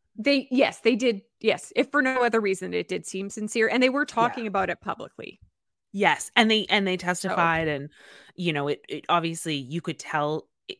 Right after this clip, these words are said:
Speaker 2: it looked like, I shouldn't say you could tell 'cause it's impossible to tell somebody else's motives, but it looked
Speaker 1: Mm-hmm.
Speaker 2: like they were genuinely struggling, you know,
Speaker 1: Mm-hmm.
Speaker 2: with,
Speaker 1: Mm-hmm.
Speaker 2: with what
Speaker 1: Yeah.
Speaker 2: happened.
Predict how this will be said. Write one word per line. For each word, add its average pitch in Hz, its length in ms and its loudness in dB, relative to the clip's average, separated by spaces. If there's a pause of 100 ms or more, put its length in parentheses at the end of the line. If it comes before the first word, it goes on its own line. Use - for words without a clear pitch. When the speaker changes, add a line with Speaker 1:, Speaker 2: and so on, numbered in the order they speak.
Speaker 2:
it 202 160 -4
looked 185 440 -4
like, 131 280 -6
I 131 60 -12
shouldn't 135 260 -10
say - 140 -14
you 85 140 -14
could - 160 -20
tell - 240 -14
'cause - 280 -20
it's - 180 -18
impossible 135 480 -12
to - 100 -20
tell 131 200 -12
somebody - 260 -14
else's - 280 -14
motives, - 260 -12
but - 160 -10
it - 180 -4
looked 196 540 2
Speaker 1:
Mm-hmm. 185 220 -10 (180)
Speaker 2:
like 151 300 0
they 143 180 2
were 143 240 -8
genuinely 135 1120 -6 (960)
struggling, - 540 -6 (160)
you 143 260 -4
know, 123 180 2
Speaker 1:
Mm-hmm. - 20 -2
Speaker 2:
with, 123 360 -8 (120)
Speaker 1:
Mm-hmm. 202 180 -2
Speaker 2:
with 143 120 -4
what - 140 -8
Speaker 1:
Yeah. 196 200 -10
Speaker 2:
happened. - 140 -18